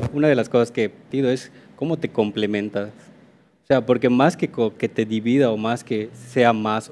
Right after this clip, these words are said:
o uno menos, sino que deben estar como en equilibrio, ¿no? O sea, complementarte. Si una mujer busca seguridad, el hombre puede ser ese alguien que te dé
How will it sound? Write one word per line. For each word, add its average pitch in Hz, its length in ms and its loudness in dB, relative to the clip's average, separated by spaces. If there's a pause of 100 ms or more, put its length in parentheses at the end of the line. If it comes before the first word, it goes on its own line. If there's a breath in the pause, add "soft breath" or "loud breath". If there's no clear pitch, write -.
o 120 80 -6
uno 110 260 -4
menos, 131 440 -4 (260 soft breath)
sino 131 260 0
que 120 340 0
deben 147 260 4
estar 120 280 -2
como 120 160 -2
en 113 80 0
equilibrio, 110 640 -2
¿no? 123 220 -8
O 147 80 -10
sea, 139 220 -4 (260 soft breath)
complementarte. 113 1200 0 (280 soft breath)
Si - 180 -2
una 175 120 2
mujer 120 360 2
busca 113 420 -2
seguridad, 107 680 -2 (300 soft breath)
el 113 120 -4
hombre 131 200 0
puede 131 580 2 (160)
ser 123 420 0
ese 139 440 0
alguien 135 400 0 (320 soft breath)
que 117 120 -2
te 117 180 2
dé 117 320 4